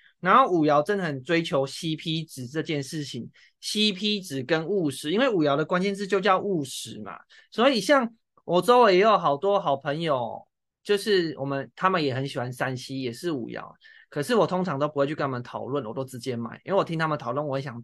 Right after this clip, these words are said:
把，打他们的头。因为一三就会想要，我就是 right now 现在想买啊。如果真的要去分析，老子自己会分析啊，我是人类图分析师欸，我是不会分析，<laughs> 我是不会分析手机哦。就是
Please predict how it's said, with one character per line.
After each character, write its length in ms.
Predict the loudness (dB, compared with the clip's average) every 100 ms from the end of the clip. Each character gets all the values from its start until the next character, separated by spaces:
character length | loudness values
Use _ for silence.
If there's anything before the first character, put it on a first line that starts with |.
| -10
把， 120 | -10 -6
打 220 | -6 -4
他 100 | -6
们 140 | -6
的 100 | -10 -14
头。 280 | -14 -14 -16 _ _ _ _ _ _
因 120 | 0 6
为 140 | 6 4
一 180 | 0
三 180 | 2 2
就 60 | 2
会 80 | 0
想 320 | 2 2 2
要， 60 | -2
我 100 | -10
就 140 | -8 -4
是 80 |
right 240 | 2 4 4
now 140 | 2
现 140 | 0 -2
在 80 |
想 220 | -4 -6 -6
买 340 | -6 -6 -10 _ _ _ _
啊。 100 | 2
如 160 | 4 4
果 240 | 4 2
真 180 | 2 0
的 120 | 2
要 200 | 4 4
去 160 | 0 -4
分 240 | -2 -4
析， 300 | -4 -6 -6 -2
老 200 | -2 -2
子 200 | -8 -12
自 140 | -4
己 100 | 2
会 140 | 2
分 220 | 2 0 -2
析 280 | -8 -8
啊， 80 | -4
我 120 | -4
是 180 | -4 -2
人 100 | 0
类 140 | 0 -2
图 140 | -4
分 180 | -6 -6
析 240 | -8 -10
师 380 | -12 -16 -14 -12
欸， 160 | -12 -14 _ -2
我 100 | 4
是 120 | 4
不 60 | 6
会 100 | 4
分 120 | 4
析， 120 | 4 2 0 -6
<laughs> 200 | _ _
我 140 | 0
是 140 | 2 6
不 60 |
会 100 | 6
分 180 | 8 6
析 160 | 6 4
手 300 | 6 4 2
机 320 | -2 4 6
哦。 180 | 6 2 _
就 120 | -4 -2
是 200 | -2